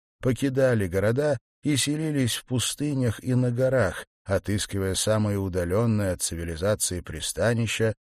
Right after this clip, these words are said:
для уединенного сосредоточения на молитве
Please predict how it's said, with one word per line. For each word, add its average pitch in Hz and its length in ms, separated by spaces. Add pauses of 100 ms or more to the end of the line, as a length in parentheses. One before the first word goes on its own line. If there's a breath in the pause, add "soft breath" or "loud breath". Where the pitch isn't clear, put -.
(100)
для 113 180
уединенного 123 720
сосредоточения 98 960
на 87 140
молитве 107 600